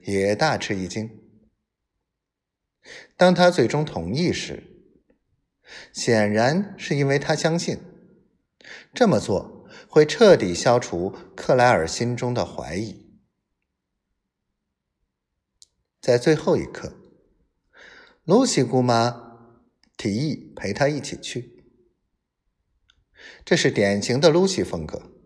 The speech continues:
她可以让克莱尔一人去。警察很可能把她当成一个想哗众取宠的小孩儿，理都不理她。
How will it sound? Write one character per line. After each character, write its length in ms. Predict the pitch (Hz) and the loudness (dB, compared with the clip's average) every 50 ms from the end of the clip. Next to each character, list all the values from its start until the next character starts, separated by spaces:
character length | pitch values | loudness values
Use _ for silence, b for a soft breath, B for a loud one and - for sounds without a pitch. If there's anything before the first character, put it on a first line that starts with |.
| _ _ _ _ _ _ _ _ _ _ _ _ _ _ _ _ _ _ _ _ _ _ _ _ _ _ _ | _ _ _ _ _ _ _ _ _ _ _ _ _ _ _ _ _ _ _ _ _ _ _ _ _ _ _
她 120 | - - 208 | -6 -4 -4
可 280 | 214 - - 160 220 | -2 2 4 4 4
以 80 | 277 262 | 4 4
让 280 | 127 98 104 107 98 95 | 2 2 0 0 -2 -2
克 120 | - 101 | -4 -4
莱 140 | 92 90 87 | -4 -4 -6
尔 180 | 82 60 - | -8 -10 -12
一 160 | - - 95 110 | -12 -10 -8 -8
人 260 | 98 78 - - - | -8 -8 -10 -12 -14
去。 480 | - - - - - _ _ _ _ _ _ _ _ _ _ _ _ _ _ _ _ _ _ _ _ _ _ _ _ b b b b b b | -14 -14 -14 -16 -18 _ _ _ _ _ _ _ _ _ _ _ _ _ _ _ _ _ _ _ _ _ _ _ _ b b b b b b
警 220 | - 135 120 120 | -4 -2 -2 -2
察 300 | 110 - 120 120 139 156 151 B B B B | 0 2 2 4 4 2 2 B B B B
很 200 | - 135 156 208 | 0 2 2 2
可 160 | 214 - 110 | 2 2 0
能 320 | 98 95 98 120 - - - | 0 0 -2 -4 -8 -8 -4
把 120 | - 104 92 | -2 0 0
她 120 | 113 110 | 0 0
当 220 | 107 135 139 147 | 2 2 0 0
成 180 | 139 135 123 120 | 0 -2 -4 -4
一 120 | 110 101 | -4 -4
个 200 | 101 120 107 - B B B B B B | -2 -2 -2 -2 B B B B B B
想 240 | B - 107 98 95 | B -2 -2 -2 -2
哗 280 | - - 104 117 131 151 | -2 0 2 2 2 2
众 200 | - 196 156 117 | 2 0 0 -2
取 220 | - - - 127 | -4 -4 -4 -6
宠 180 | 143 - - 85 | -6 -6 -6 -6
的 80 | - | -6
小 160 | 131 - 95 78 | -6 -6 -6 -8
孩 200 | - - - - | -8 -10 -12 -10
儿， 280 | - - - - _ _ _ _ _ _ _ _ _ _ _ _ - | -10 -12 -14 -18 _ _ _ _ _ _ _ _ _ _ _ _ -6
理 340 | 127 135 131 113 107 110 110 | -4 -2 0 0 0 0 2
都 120 | 175 208 | 2 0
不 120 | 202 254 | 2 0
理 100 | 196 - - - | -2 -4 -4 -10
她。 160 | - - - | -14 -20 -20